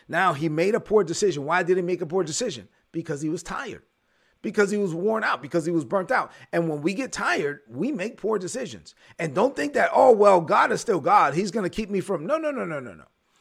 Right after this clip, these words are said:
If you make a poor decision, it, it's not gonna unravel your righteousness, but it may unravel your life.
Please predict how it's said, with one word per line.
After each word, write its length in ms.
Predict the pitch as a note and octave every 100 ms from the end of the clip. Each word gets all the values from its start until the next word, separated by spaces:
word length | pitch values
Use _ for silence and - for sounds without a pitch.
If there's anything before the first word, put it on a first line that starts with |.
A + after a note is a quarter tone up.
| _ _ _ _ _ _ _ _ -
If 180 | D#3+ E3+
you 240 | G#3+ D#4
make 200 | E4+ C#4+
a 60 | B3
poor 260 | F3+ A#3+
decision, 480 | F3+ - C#4+ F3+ C3+ D3+
it, 160 | A3 C4
it's 160 | G3 F#3
not 160 | F4+
gonna 180 | F#4+ C#4+
unravel 460 | G#3 G3 G3+ F#3+ F3
your 140 | C#3+
righteousness, 560 | B2+ G3+ - D#3+ D#3+ B2+
but 180 | D3 E3+
it 80 | D#3+
may 180 | A#3+
unravel 480 | C#4+ E3 E3+ E3+ D#3+
your 160 | D3 C3
life. 400 | F3+ C4 -